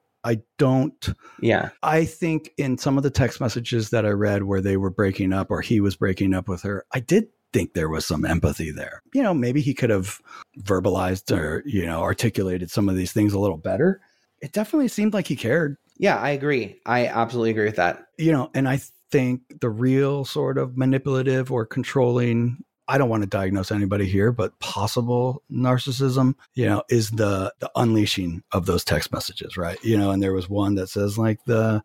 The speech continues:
Speaker 1: well, requires excessive admiration. There's, a, I feel like a lot of that there, is interpersonally exploitative, right?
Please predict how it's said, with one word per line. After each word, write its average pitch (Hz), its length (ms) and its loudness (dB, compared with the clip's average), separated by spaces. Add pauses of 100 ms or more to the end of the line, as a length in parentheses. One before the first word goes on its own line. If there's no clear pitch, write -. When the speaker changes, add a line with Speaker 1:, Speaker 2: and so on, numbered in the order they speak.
(140)
Speaker 1:
well, 120 260 2
requires 120 480 -4
excessive 123 460 -2
admiration. 107 840 0
There's, 104 520 2
a, 85 80 -2 (380)
I 104 100 -4
feel 98 200 0
like 87 140 0
a 85 40 0
lot 90 220 0
of 90 60 0
that 90 200 -2
there, 90 320 0 (180)
is 107 360 -2
interpersonally 139 760 0
exploitative, - 680 -2 (240)
right? 101 240 0